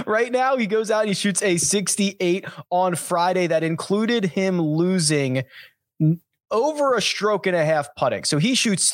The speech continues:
three under while losing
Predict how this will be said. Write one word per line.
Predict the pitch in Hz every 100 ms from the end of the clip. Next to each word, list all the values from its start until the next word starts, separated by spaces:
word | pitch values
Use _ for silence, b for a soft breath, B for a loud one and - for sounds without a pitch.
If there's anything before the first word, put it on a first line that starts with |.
| -
three | 160 214 285 262
under | 190 196 156 139 131 B -
while | 160 160 160
losing | 165 202 262 262 202 220 214